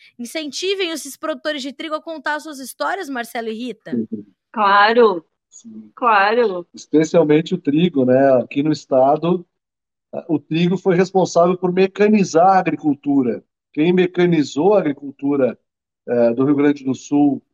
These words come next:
Speaker 2: e fez com que o agricultor gaúcho, é, dominasse o Brasil, onde tem agricultura,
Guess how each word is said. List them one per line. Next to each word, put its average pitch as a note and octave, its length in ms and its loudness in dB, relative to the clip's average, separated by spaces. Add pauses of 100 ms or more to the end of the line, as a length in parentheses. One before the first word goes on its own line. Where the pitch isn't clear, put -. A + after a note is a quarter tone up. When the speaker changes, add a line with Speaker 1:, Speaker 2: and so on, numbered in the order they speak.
(280)
Speaker 2:
e B2+ 80 -8
fez F3 260 -2
com F3 100 -8
que F3 120 -4
o F3+ 60 4
agricultor E3+ 600 -2
gaúcho, D#3 680 -2 (340)
é, C3+ 260 2
dominasse D#3+ 1040 0
o C#3+ 100 -6
Brasil, D3 800 -2
onde B2+ 240 -6
tem D3 140 0
agricultura, C#3+ 840 0